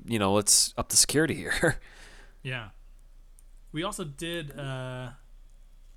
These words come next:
Speaker 2: skip over the fact that there's some, like, meet and greet thing that the whole royal family has to go to. And
Speaker 1: Yeah,
Speaker 2: we
Speaker 1: that's whatever.
Speaker 2: Yeah, but it,
Speaker 1: <laughs>
Speaker 2: it, it shows the point of, like, this is what they think the public is. These people that are
Speaker 1: Yeah.
Speaker 2: handpicked to talk to them.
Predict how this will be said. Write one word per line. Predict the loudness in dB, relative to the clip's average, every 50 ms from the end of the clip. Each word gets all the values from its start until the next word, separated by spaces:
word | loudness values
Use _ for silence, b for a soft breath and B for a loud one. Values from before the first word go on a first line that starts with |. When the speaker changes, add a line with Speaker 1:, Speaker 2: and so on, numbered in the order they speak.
| -20 -18 -14
Speaker 2:
skip | -12 -10 -8 -6 -6 -6 -4
over | -4 -4 -4 -6
the | -8
fact | -6 -6 -8 -8
that | -8 -8
there's | -10 -8 -8
some, | -8 -8
like, | -8 -8 -8
meet | -8 -8 -8 -8
and | -8 -10
greet | -8 -8 -10 -10 -10
thing | -8 -6 -6 -6 -6 -8 -10
that | -12 -12
the | -10 -10
whole | -8 -8 -8 -6
royal | -6 -4 -4 -6
family | -6 -8 -8 -8 -8 -8 -8
has | -10 -10 -10
to | -10
go | -10 -10 -10
to. | -10 -8 -8 -8 -8
And | -8 -10 -16 -20 -20 -20 -20 -20 -20 -20 -20 -20 -20 -20 -16 -12 -8 -4
Speaker 1:
Yeah, | -2
Speaker 2:
we | 0 0
Speaker 1:
that's | 0 0 0
whatever. | -2 -2 -2 -2 -2 -2 -2
Speaker 2:
Yeah, | -4 -4 -6 -6
but | -4 -2 0 0
it, | 2 2 0
Speaker 1:
<laughs> | 0
Speaker 2:
it, | -2 -4 -8
it | -10 -10 -8
shows | -6 -6 -4 -4 -4 -6 -8
the | -10 -10
point | -8 -6 -6 -6 -6 -6
of, | -8 -10
like, | -10 -12 -12 -14 -16 -20 -20 -20 -20 -20 -20 -20 -20 -20 -20 -20 -20 -20 -16 -10
this | -8 -8 -6 -6
is | -6 -8 -6
what | -6 -8 -8 -6 -6
they | -6 -6
think | -4 -4 -6 -6 -6 -8
the | -12
public | -10 -8 -8 -8 -8 -10 -14 -16 -16
is. | -16 -16 -16 -18 -18 -18 -14 -10
These | -10 -8 -8
people | -8 -8 -8 -8 -8
that | -8 -8 -8
are | -8 -8
Speaker 1:
Yeah. | -6 -2 -2 0 0 0
Speaker 2:
handpicked | -2 -4 -6 -8
to | -10 -10
talk | -10 -10 -10 -10 -10 -12
to | -14 -14
them. | -12 -14 -14 -16